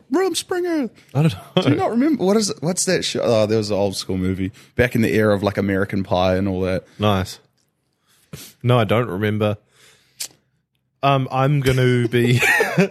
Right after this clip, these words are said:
Speaker 2: <laughs> I was talking to the lady the other day saying about, 'cause I've got a haircut coming up later on in the week,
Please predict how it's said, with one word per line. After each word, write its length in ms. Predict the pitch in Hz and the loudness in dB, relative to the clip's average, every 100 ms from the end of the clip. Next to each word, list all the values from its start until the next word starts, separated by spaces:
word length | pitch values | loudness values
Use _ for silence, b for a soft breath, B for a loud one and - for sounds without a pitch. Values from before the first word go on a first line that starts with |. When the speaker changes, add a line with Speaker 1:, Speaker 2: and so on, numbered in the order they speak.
| - | -2
Speaker 2:
<laughs> 580 | - _ _ _ - - | -12 _ _ _ -14 0
I 100 | 131 | 2
was 200 | 135 - | 2 0
talking 240 | 151 147 | 0 2
to 60 | 135 | 0
the 80 | 113 | 0
lady 380 | 110 117 113 | 0 0 -2
the 140 | 107 107 | 0 0
other 200 | 110 110 | 0 0
day 220 | 104 101 | 0 0
saying 380 | 95 110 104 104 | 0 0 0 0
about, 300 | 101 101 95 | 0 0 -2
'cause 340 | 98 - 117 117 | -6 -8 -2 0
I've 80 | |
got 120 | 110 104 | 2 2
a 80 | |
haircut 460 | 95 110 104 101 - | 2 2 2 -2 -2
coming 260 | - 104 101 | -2 0 0
up 160 | 104 | 0
later 260 | 107 107 104 | 0 2 2
on 140 | 107 | 0
in 80 | 104 | 0
the 80 | 101 | 0
week, 380 | 104 101 - | 0 0 -4